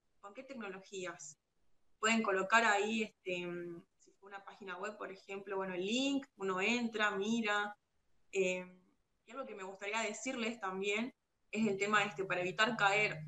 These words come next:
en empresas que no son saludables y que al fin y al cabo los van a hacer que se quemen, el síndrome del burnout, ¿no? Este,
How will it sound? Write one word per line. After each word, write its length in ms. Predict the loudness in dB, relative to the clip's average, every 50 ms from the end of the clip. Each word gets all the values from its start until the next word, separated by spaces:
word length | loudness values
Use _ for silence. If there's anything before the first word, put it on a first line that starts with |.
| -8 -8
en 120 | -6 -4
empresas 480 | -4 -4 -2 0 0 0 0 -2 -8 -10 -8
que 200 | -8 -8 -8 -10 _ -12
no 160 | -10 -10 -6
son 200 | -4 -2 -2 -2
saludables 800 | -2 -4 -6 -8 -10 -10 -8 -8 -8 -8 -8 -12 -14 -16 -16 -18
y 80 | -18 -16
que 120 | -12 -10
al 80 | -10 -10
fin 140 | -8 -8 -8
y 40 | -8
al 80 | -2
cabo 200 | 0 2 2 2
los 120 | 2 0 -2
van 160 | -2 -2 -2
a 60 | -2
hacer 360 | -4 -4 -4 -2 -2 -2 -4 -6 -8 -10 -12 _ _ _ _ _ _ _ _ _ _ _ _ _ _
que 60 | -20 -20
se 200 | -20 -20 -20 -14
quemen, 380 | -12 -10 -8 -8 -8 -8 -8
el 120 | -10 -10 -10
síndrome 360 | -10 -10 -8 -6 -6 -6 -6
del 100 | -4 -4
burnout, 480 | -4 -4 -2 0 2 2 2 2 -2 -4
¿no? 300 | -4 -4 -4 -4 -8 -12 _ _ _ _ -20 -20 _ -12 -10 -10 -8 -10 -12 -16 _ -20
Este, 460 | -20 -20 _ _ -20 -20 -20 -20